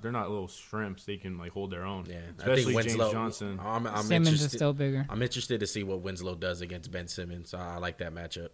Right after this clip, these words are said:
Speaker 1: Yeah, and I think Ben Simmons, like, he has no experience in the playoffs. This is his first meaningful game. He didn't even play in a big game in college, so we'll
Speaker 3: He's
Speaker 1: see how
Speaker 3: still
Speaker 1: he
Speaker 3: bigger.
Speaker 1: responds.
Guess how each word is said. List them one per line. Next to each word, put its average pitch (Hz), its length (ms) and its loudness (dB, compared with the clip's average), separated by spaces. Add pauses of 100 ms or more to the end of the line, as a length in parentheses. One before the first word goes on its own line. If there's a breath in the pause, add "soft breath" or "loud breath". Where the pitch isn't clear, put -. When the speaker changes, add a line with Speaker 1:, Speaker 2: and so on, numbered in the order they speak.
(440)
Speaker 1:
Yeah, 87 260 -4
and 101 100 -2
I 110 60 -2
think 110 240 -2
Ben 107 140 0
Simmons, 98 360 -4
like, 85 240 -6
he 117 140 -8
has 104 100 -2
no 101 140 -2
experience 95 400 -6
in 90 40 -8
the 85 60 -10
playoffs. 87 300 -12
This 92 80 -14
is - 60 -14
his 92 120 -12
first 92 260 -8
meaningful 92 380 -6
game. 90 220 -6
He 95 60 -2
didn't 104 140 -2
even 92 60 -6
play 95 220 -4
in 85 80 -4
a - 20 -6
big 95 240 -4
game 95 220 -4
in 87 80 -8
college, 90 580 -4
so 101 140 -4
we'll 98 80 2
Speaker 3:
He's 143 80 -2
Speaker 1:
see - 80 -6
how 143 80 4
Speaker 3:
still 135 60 0
Speaker 1:
he 139 140 2
Speaker 3:
bigger. 135 120 2
Speaker 1:
responds. 95 500 -4